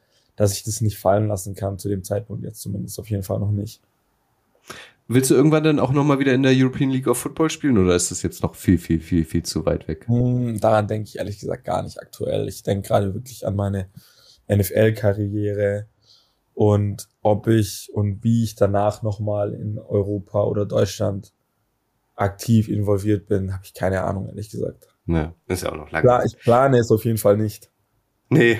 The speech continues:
Speaker 2: nee, genau. Du bist dreiundzwanzig und spielst jetzt hoffnungsweise irgendwie noch zwölf Jahre in der N F L, wenn's
Speaker 1: Das
Speaker 2: denn der
Speaker 1: wär
Speaker 2: Körper hergibt. Und wirst
Speaker 1: das
Speaker 2: jetzt
Speaker 1: wär
Speaker 2: erstmal fit. Das ist das Allerwichtigste.
Speaker 1: So
Speaker 2: Wie,
Speaker 1: ist es.
Speaker 2: wie
Speaker 1: Ich
Speaker 2: viele
Speaker 1: werde
Speaker 2: Stunden am,
Speaker 1: erstmal fit.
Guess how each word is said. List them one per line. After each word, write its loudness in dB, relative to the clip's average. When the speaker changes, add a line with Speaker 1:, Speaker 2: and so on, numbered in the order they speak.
Speaker 2:
nee, 4
genau. 0
Du -4
bist -2
dreiundzwanzig 2
und 0
spielst -2
jetzt 0
hoffnungsweise -2
irgendwie -6
noch -8
zwölf 0
Jahre 0
in -4
der -2
N -6
F -6
L, -4
wenn's 4
Speaker 1:
Das 6
Speaker 2:
denn 2
der 6
Speaker 1:
wär 4
Speaker 2:
Körper 0
hergibt. -4
Und 4
wirst 4
Speaker 1:
das 4
Speaker 2:
jetzt 2
Speaker 1:
wär 8
Speaker 2:
erstmal 6
fit. -2
Das -2
ist -4
das -2
Allerwichtigste. 0
Speaker 1:
So 6
Speaker 2:
Wie, 6
Speaker 1:
ist 4
es. -2
Speaker 2:
wie 0
Speaker 1:
Ich 0
Speaker 2:
viele 6
Speaker 1:
werde 8
Speaker 2:
Stunden 6
am, 4
Speaker 1:
erstmal 2
fit. -14